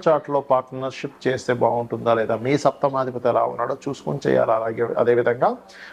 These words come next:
మీ బుధుడు ఎలా ఉన్నాడు, దాని పరిస్థితి ఏమిటో తెలుసుకొని పార్ట్నర్‌షిప్లోకి వెళ్ళాలి. మూడో స్థానంలో ఎప్పుడైతే కుజుడు, కేతువు ఉన్నారో,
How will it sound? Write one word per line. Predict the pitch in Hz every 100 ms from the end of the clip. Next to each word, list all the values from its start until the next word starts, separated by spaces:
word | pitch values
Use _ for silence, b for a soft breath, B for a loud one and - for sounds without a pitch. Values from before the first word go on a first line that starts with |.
| B -
మీ | 139 139
బుధుడు | 127 139 190 180 - _ _ _ _ -
ఎలా | 131 127
ఉన్నాడు, | 120 113 110 110
దాని | 117 110
పరిస్థితి | 113 120 127 120
ఏమిటో | 113 117
తెలుసుకొని | 113 - 143 147 190
పార్ట్నర్‌షిప్లోకి | 170 110 113 - - - -
వెళ్ళాలి. | - - - - - B B B B B 170
మూడో | 165 180
స్థానంలో | 175 170 156 156
ఎప్పుడైతే | 147 147 156
కుజుడు, | 147 160 151 160 175 175
కేతువు | - 135 139 143 135
ఉన్నారో, | 113 110 117